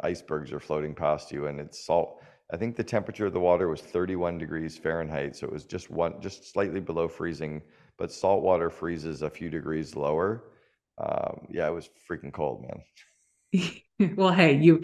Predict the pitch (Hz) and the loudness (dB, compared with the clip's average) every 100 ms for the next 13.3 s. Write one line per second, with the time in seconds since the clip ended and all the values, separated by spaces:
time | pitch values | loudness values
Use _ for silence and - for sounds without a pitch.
0 | - - 180 196 175 175 185 185 180 202 | 0 0 6 8 8 6 6 6 8 6
1 | 269 277 240 190 175 170 175 165 175 160 | 4 6 8 8 8 8 6 6 4 4
2 | 175 170 185 170 170 160 165 160 151 147 | 4 4 4 6 4 4 2 2 2 0
3 | 190 151 147 156 110 110 - 104 120 110 | 0 0 2 6 6 8 6 8 6 4
4 | - 95 98 - 92 98 95 87 - 87 | 4 6 6 2 0 4 6 6 4 4
5 | - - 185 151 - 175 - 233 180 147 | 2 4 6 6 2 -2 -6 -4 4 6
6 | 127 127 107 117 - 339 269 277 208 220 | 6 2 2 2 0 -2 -2 0 0 2
7 | - - - - - - - 202 208 190 | 2 2 2 0 -2 -8 6 6 8 8
8 | 202 190 170 190 180 180 170 185 160 156 | 10 10 10 12 12 12 12 8 8 8
9 | 151 147 - - 180 165 147 151 147 151 | 6 2 -4 -2 4 6 6 6 6 6
10 | 165 160 170 156 151 143 156 - 147 143 | 6 8 8 6 4 4 4 4 4 2
11 | - 143 135 160 143 143 151 156 143 143 | 0 0 0 0 2 4 6 6 4 0
12 | - 160 165 170 160 160 160 139 - - | 2 2 6 6 6 4 4 2 2 4
13 | 57 - | 4 2